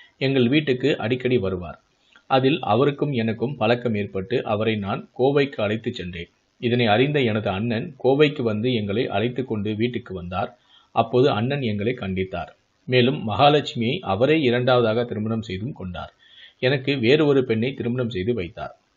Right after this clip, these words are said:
திருமணமான பின்னரும் நானும் மகாலட்சுமியும் பழகி வந்தோம்.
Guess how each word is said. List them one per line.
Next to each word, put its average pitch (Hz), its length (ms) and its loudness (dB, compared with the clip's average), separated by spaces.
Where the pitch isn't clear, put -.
திருமணமான 123 600 2
பின்னரும் 110 560 -2
நானும் 120 500 0
மகாலட்சுமியும் 117 760 0
பழகி 107 320 -2
வந்தோம். 87 360 -10